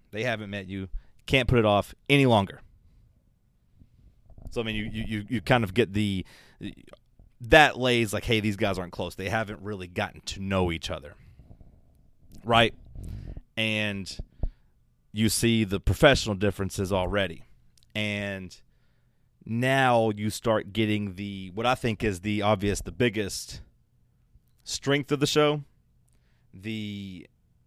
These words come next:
the main part of really the first six episodes, if you will, is these two's relationship. And, you know, between the time hop, you've already kind of discovered, like, something goes wrong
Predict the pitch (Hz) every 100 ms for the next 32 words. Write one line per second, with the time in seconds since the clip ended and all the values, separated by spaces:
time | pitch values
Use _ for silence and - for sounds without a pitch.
0 | _ _ _ _ 117 113 107 107 120 123
1 | 117 107 - 123 120 - 110 92 98 127
2 | 123 104 98 117 117 - - - - 127
3 | - - - 123 143 - 151 151 147 -
4 | - 147 - 143 135 139 139 - - -
5 | 113 113 98 95 123 - 127 113 98 104
6 | 107 95 - - _ _ _ 104 104 104
7 | 101 90 - 113 98 - 127 127 117 117
8 | 113 - - - _ 104 113 110 101 120
9 | 110 90 - 117 110 107 98 98 90 -
10 | 139 - 117 110 107 95 104 104 101 101